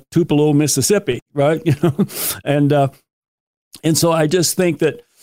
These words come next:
that's going to be, you know, that's gonna explode on us soon. Um, and, uh,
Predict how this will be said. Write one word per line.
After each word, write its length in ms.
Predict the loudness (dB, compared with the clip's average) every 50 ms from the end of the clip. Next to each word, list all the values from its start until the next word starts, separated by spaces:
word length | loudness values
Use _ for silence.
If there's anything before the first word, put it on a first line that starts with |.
| -20 _ _ _ -2
that's 300 | 0 0 0 0 -2 -2
going 220 | 0 0 2 2
to 60 | 2
be, 380 | 2 2 2 2 2 0 0 -4 -8 _ _ _ _ _ _ _ _ -4
you 100 | -2 0
know, 240 | 0 0 0 -2 -6 _ _ -6
that's 180 | -4 -2 -2 0
gonna 200 | 0 2 2 2
explode 600 | 0 0 -2 -6 -6 -2 0 0 2 2 2 2 2
on 200 | 2 2 2 2
us 420 | 2 2 0 0 -2 -6 -8 -10 _ _ _ _ _
soon. 480 | -8 -2 0 2 2 2 2 0 -2 -4 _ _ _ _ _ _ _ _ _ _ -6
Um, 480 | -4 -2 0 0 0 0 -2 -2 -6 _ _ _ _ _ _ _ _ _ _ _ -6
and, 380 | -4 -2 0 0 0 0 0 2
uh, 260 | 2 2 2 0